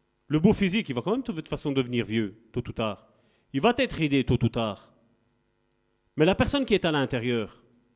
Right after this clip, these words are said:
le moi, comment je suis, celui-là, en méditant la parole de Dieu, il va devenir de plus en plus meilleur. Et plus un homme ou plus une femme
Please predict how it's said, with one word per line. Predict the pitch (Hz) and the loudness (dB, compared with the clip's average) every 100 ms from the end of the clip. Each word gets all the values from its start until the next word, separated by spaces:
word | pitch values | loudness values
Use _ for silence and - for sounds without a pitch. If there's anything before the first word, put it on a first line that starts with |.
| _ _ _ | _ _ _
le | 131 151 | 0 2
moi, | 160 170 139 104 - - _ | 6 6 6 0 -12 -20 _
comment | - 131 123 | -2 2 2
je | 123 | 0
suis, | - 131 113 - _ _ _ _ _ _ _ _ _ _ _ | -4 -8 -10 -14 _ _ _ _ _ _ _ _ _ _ _
celui-là, | - 151 151 196 208 151 | -8 2 4 6 4 2
en | 143 135 | 2 4
méditant | 139 156 147 147 147 | 4 2 -2 -2 -2
la | 139 | -2
parole | 135 131 | -4 -2
de | 127 | -2
Dieu, | 127 135 - - _ - | 0 -2 -4 -18 _ -12
il | 117 | -6
va | 120 | -4
devenir | 117 117 127 113 | -2 -4 -4 -4
de | 120 | -6
plus | 165 131 | -6 -8
en | 113 | -6
plus | 110 | -6
meilleur. | 95 117 240 254 - _ _ _ _ _ _ _ _ _ _ _ _ _ _ _ _ | -8 -10 -10 -12 -18 _ _ _ _ _ _ _ _ _ _ _ _ _ _ _ _
Et | 143 | -4
plus | 143 - 294 294 | 4 6 8 8
un | 226 190 | 6 6
homme | 175 151 143 | 6 4 0
ou | 160 | -6
plus | - 233 233 | -6 -2 -2
une | 202 | -2
femme | - 185 156 113 | -2 -2 -2 -4